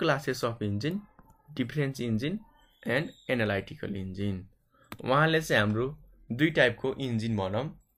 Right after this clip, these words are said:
वा कम्प्युटर भनौँ, वा क्यालकुलेटर भनौँ, त्यो दुई टाइपको बनाउनु भएको थियो।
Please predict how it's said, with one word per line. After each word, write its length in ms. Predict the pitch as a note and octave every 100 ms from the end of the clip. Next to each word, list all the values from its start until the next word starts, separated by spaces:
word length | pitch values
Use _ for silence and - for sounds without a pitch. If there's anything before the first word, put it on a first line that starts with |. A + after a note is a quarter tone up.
| _ - G#2+
वा 60 |
कम्प्युटर 500 | G#2 B2+ A#2+ A#2+ B2
भनौँ, 340 | G2+ G2+ D3 -
वा 160 | A#2
क्यालकुलेटर 520 | A2 - G#2+ A2 G2+ G2+
भनौँ, 320 | F#2+ G#2+ F#3+ - - - _ _ -
त्यो 80 | B2+
दुई 200 | B2+ F3
टाइपको 320 | E3 D#3 D3+
बनाउनु 320 | C3 G#2+ G2
भएको 160 | G2+ -
थियो। 160 | -